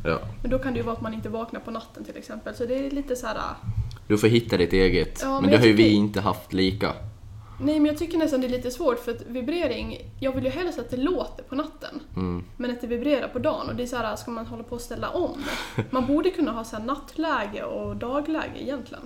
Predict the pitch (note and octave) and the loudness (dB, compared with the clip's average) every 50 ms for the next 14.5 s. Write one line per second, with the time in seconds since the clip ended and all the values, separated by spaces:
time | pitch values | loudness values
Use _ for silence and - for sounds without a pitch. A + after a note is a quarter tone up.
0 | - - - B2+ A#2+ - - - - - - - - - - - - - - - | -14 -8 -4 -4 -4 -4 -6 -12 -18 -20 -20 -20 -20 -20 -20 -20 -20 -16 -6 -2
1 | A2 A2+ A#2 B2+ B2 A#2+ B2+ A#2+ - C#3 B2 A2 G#2+ - F#2 F2+ F2+ E2 F#2 F#2+ | 0 4 6 8 8 8 8 6 6 6 6 6 4 4 2 2 4 4 4 4
2 | E2+ F#2 A#2+ A#2+ - - - - - - - - - - - F#2+ F#2+ F2+ E2+ D#2+ | 4 2 0 0 -2 -6 -12 -14 -14 -14 -14 -12 -8 -2 2 2 4 4 2 0
3 | D#2 - - - - - - G2 F#2+ F2+ E2+ - - G2+ G2 - G#2+ G2 A2 G#2+ | -2 -4 -6 -8 -2 0 2 4 4 4 4 4 4 4 4 4 4 4 4 4
4 | - - F2+ D#2+ D#2+ B2+ C4+ B3 D4+ D#4+ D#4 - - - A#3+ A#3+ A#3 A#3+ - - | 4 2 -2 0 0 -2 0 0 0 -2 -2 -4 -6 -6 -6 -4 -6 -8 -8 -4
5 | - G#3 G3+ G3+ G3 F3+ - - A1+ - - - - - - - - - - - | 0 2 4 4 4 4 2 0 -4 -8 -8 -12 -16 -16 -16 -16 -16 -16 -16 -16
6 | - - - - - - - - - - - - - - - A3+ A3 A3 C4 C4 | -14 -14 -14 -14 -14 -16 -18 -20 -20 -20 -20 -20 -8 -4 -4 -2 -2 -2 -2 -2
7 | G#3+ A#3 A#3 A3+ A3+ A3+ A3 A3 - - - - - - E4 D#4+ E4 - - C#4 | 2 2 4 4 4 2 0 -4 -6 -8 -8 -6 -4 -4 -4 -4 -2 -2 0 2
8 | B3+ C4 C4+ C4 B3+ A3+ C4+ D4 D4 B3+ B3+ B3 - A#3+ A#3+ - - C#4+ D4 C4+ | 2 2 2 0 -2 0 2 4 4 4 4 4 4 4 6 6 6 6 6 6
9 | B3 A#3 A3 A3+ C4 E4+ G4 F4+ - A2+ A#2+ C3 C3+ - - B3+ C4 B3+ B3 A#3+ | 4 2 0 2 2 2 4 8 10 10 12 12 10 10 6 4 2 2 2 0
10 | B3 - D3 C#3+ - A2 A2 A2+ A#2 A2 G#2 G2+ G2+ G2+ G2+ - - B2 A#2 - | 0 0 0 2 4 4 6 8 8 8 10 10 10 8 8 6 6 4 4 4
11 | - G2 F#2+ G2 F#2+ F#2 D#2+ D#2+ - E4 E4+ - E4 D#4 - - - - - E2 | 6 8 8 8 8 6 2 2 2 2 2 0 -4 -6 -6 -8 -6 0 2 4
12 | E2 D#2 C2 - - - - - - - - - - - G#2 G#2+ G#2 G#2+ A2 G#2+ | 4 4 2 0 -4 -8 -12 -14 -16 -16 -18 -2 4 8 10 12 12 12 10 10
13 | - C3 B2+ B2 B2 B2+ B2+ C3 - - A#2 G2+ F#2+ G2+ G2+ B2+ C#3 B2 A#2 - | 8 8 8 10 8 8 8 6 6 8 8 8 8 10 12 12 12 10 10 8
14 | A2 - - - A2 G#2 D#2+ C2 - | 6 6 6 6 6 6 6 4 0